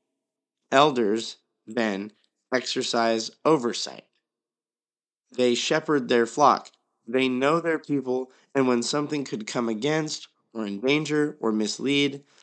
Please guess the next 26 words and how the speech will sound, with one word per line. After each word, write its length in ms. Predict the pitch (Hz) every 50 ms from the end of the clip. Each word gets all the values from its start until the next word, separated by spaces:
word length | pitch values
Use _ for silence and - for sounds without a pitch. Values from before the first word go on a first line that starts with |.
| _ _ _ _
that 200 | 123 123 123 - -
oversight 680 | - 160 175 151 156 147 139 - - 131 127 120 - -
role 360 | 107 120 123 123 123 120 120
takes 380 | 120 - - 120 113 113 - 117
on 200 | 120 123 123 120
a 80 | 120
new 480 | 120 123 135 147 143 123 104 90 87 - _
face. 540 | _ - 92 65 - - - - - - _ _ _ _ _ _ _ _ _ _ _ _ _ _ _ _ _ _ _ _ _ _ _ _ _ _
Not 260 | 123 139 147 - -
one 340 | 143 147 147 147 143 143 143 - - - _ _
that 140 | 127 131 131
just 260 | 131 147 151 147 -
looks 280 | 135 151 151 147 - -
on 580 | 147 143 143 143 139 143 143 139 139 143 139 - _ - _ _ _ _ 117
and 360 | 123 123 117 117 113 113 110
says, 280 | - - 123 120 117
"Oh 100 | 120 113
man, 480 | 117 120 123 123 123 123 123 120 120 117 - _ _ _ _ _ _ _ _ _ _ _ 127
the 80 | 135
danger 440 | 131 143 139 139 139 135 131 135 139
is 160 | 139 135 123 123
there, 240 | 143 131 120 117 110
I 120 | 110 120
can 200 | - - 131 131
see 300 | 120 - - 160 151 139
it." 220 | 117 104 - -